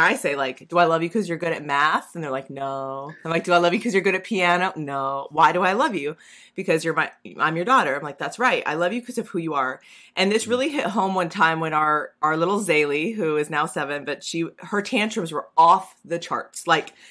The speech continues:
Speaker 1: kicking, screaming. Oh, Lord of mercy. I mean, uh, yeah, it just, like, off the charts. And one time I went in her room. So our first didn't have tantrums like this. Our second did.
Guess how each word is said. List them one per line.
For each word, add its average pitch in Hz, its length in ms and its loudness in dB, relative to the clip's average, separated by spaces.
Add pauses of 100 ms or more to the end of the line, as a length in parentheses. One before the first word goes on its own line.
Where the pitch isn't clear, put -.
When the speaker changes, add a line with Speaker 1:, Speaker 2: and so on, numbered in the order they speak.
(180)
Speaker 1:
kicking, 311 360 -2
screaming. 247 920 0 (840)
Oh, 254 300 10
Lord 220 180 6
of 202 100 -2
mercy. 160 440 0
I 208 120 6
mean, 208 340 6 (380)
uh, 202 360 4 (260)
yeah, 220 320 8
it 185 60 4
just, 202 240 0
like, 175 240 0
off 220 200 6
the 233 60 -4
charts. 170 340 -2
And 202 140 2
one 254 140 4
time 262 300 -2 (760)
I 196 80 2
went 226 200 2
in 220 120 2
her 277 160 0
room. 180 180 0
So 233 140 0
our 233 100 8
first 349 300 0
didn't 220 220 -2
have 196 120 2
tantrums 185 360 -2
like 135 140 -6
this. 156 140 -8
Our 175 120 -4
second 214 360 -4
did. - 180 -4